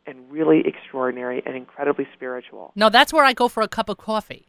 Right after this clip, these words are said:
Speaker 2: See,
Speaker 1: Yes,
Speaker 2: that's
Speaker 1: I promise you, this is what's gonna happen.
Speaker 2: <laughs>
Speaker 1: And, and, it, and if you do this, it will be life-changing 'cause what will happen is eventually you'll get to mile twenty. And what happens at mile twenty is every runner goes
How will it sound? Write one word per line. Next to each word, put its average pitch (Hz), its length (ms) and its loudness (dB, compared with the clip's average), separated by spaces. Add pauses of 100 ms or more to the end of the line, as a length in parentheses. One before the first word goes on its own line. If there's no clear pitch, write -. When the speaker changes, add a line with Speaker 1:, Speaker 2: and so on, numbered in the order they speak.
(120)
Speaker 2:
See, - 220 0
Speaker 1:
Yes, 214 280 10
Speaker 2:
that's 160 180 12
Speaker 1:
I - 240 -16
promise 208 440 6
you, 156 160 6
this - 180 6
is 190 120 6
what's 190 140 -2
gonna 196 200 2
happen. 262 520 0
Speaker 2:
<laughs> 269 60 2 (280)
Speaker 1:
And, 160 200 -4
and, 156 200 -4 (200)
it, 156 160 0
and 156 120 0
if 151 120 2 (100)
you 190 380 0
do 220 260 0
this, 143 300 6
it 165 120 2
will 147 140 0
be 147 220 -6
life-changing 147 840 6
'cause 127 200 -18
what - 180 -2
will 151 80 -4
happen 196 420 4
is 143 200 2 (440)
eventually 180 540 2
you'll - 120 4
get 180 200 -2
to 165 80 -20
mile 147 240 -10 (160)
twenty. 131 340 -6 (560)
And 160 200 4
what 151 80 12
happens 214 440 4
at 294 120 2
mile 202 240 2 (160)
twenty 170 280 -2
is 127 280 -4 (500)
every 196 380 8
runner 185 260 6
goes 160 200 8